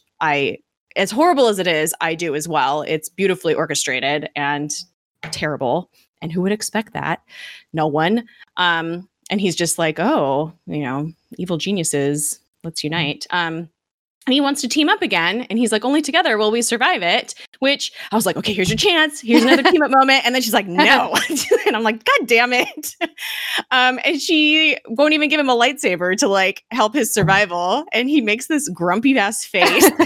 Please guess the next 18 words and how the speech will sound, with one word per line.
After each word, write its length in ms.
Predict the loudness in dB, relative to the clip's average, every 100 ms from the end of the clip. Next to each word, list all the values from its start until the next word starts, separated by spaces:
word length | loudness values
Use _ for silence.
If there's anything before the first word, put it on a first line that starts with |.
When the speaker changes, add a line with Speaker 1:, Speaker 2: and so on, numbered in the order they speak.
| 2
Speaker 1:
<laughs> 200 | 0 0
Speaker 2:
<laughs> 220 | 0 2 4
"I'm 180 | 4 4 2
not 420 | 4 4 -2 -4
rooting 500 | 4 6 6 2 -6
for 200 | -6 -4
you." 540 | -4 -4 -4 0 0 0 -14 _ _ _ _ _ _ -10 -6 -4 -4 -6
Speaker 1:
I 80 |
was 180 | -8 -6 -8
like, 140 | -8 -4
"Aw." 840 | 0 0 0 0 4 6 6 4
Speaker 2:
Um, 140 | 2 2
Speaker 1:
<laughs> 160 | 0 2
Speaker 2:
this 580 | 2 4 4 2 -4 -6 -10 _ _ _ _
was 240 | 0 0 2
the 140 | 2
moment 800 | 4 2 2 0 -2 -8 -12 -12 -16 _ _ _ _ _ _ _ -6
that 180 | -2